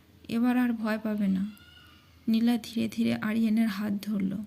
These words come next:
তার ভিতরের সব শীত যেন এক মুহূর্তে উড়ে গেল। নীলা মাথা তুলে বলল, "তোমার সোয়েটার আর ফেরত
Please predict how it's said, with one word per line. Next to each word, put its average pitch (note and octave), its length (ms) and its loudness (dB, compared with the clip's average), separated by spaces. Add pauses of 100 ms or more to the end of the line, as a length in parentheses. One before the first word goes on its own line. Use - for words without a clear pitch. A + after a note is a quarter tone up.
(560)
তার A#3 200 0
ভিতরের A#3 460 0
সব A#3 320 -2
শীত A#3 320 0
যেন A#3 360 0
এক A3+ 260 -2
মুহূর্তে A3+ 460 2
উড়ে G#3 220 0
গেল। G3 240 -2 (1000)
নীলা A#3 280 6
মাথা A3 400 0
তুলে A#3 460 0 (880)
বলল, A3 460 2 (480)
"তোমার A#3 340 4
সোয়েটার A#3+ 500 -2
আর A#3 160 0
ফেরত A3+ 340 -2